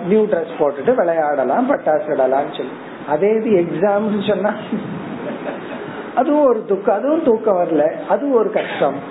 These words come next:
அப்படி நெக்ஸ்ட் டேவை வந்து அகங்காரம் மீட் பண்ணிட்டு ஆகணும். தூங்குறத நம்ம என்ன சொல்றோம், பிராரப்த அவசானம். பிராரப்தத்தினுடைய இடைவெளி தான் தூக்கம்.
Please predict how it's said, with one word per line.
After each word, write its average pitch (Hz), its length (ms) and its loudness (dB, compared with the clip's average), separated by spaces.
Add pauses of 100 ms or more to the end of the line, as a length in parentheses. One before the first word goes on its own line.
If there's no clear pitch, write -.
(200)
அப்படி 180 500 0
நெக்ஸ்ட் 170 680 -2
டேவை 208 760 4
வந்து 156 540 2 (320)
அகங்காரம் 147 760 0
மீட் 170 280 0
பண்ணிட்டு 165 420 0 (160)
ஆகணும். 139 360 0 (320)
தூங்குறத 233 680 4
நம்ம 160 220 0
என்ன 160 160 2
சொல்றோம், 160 580 2 (400)
பிராரப்த 160 880 2 (140)
அவசானம். 131 1040 -2 (440)
பிராரப்தத்தினுடைய 180 1500 2
இடைவெளி 208 640 2
தான் 175 300 0
தூக்கம். 143 460 0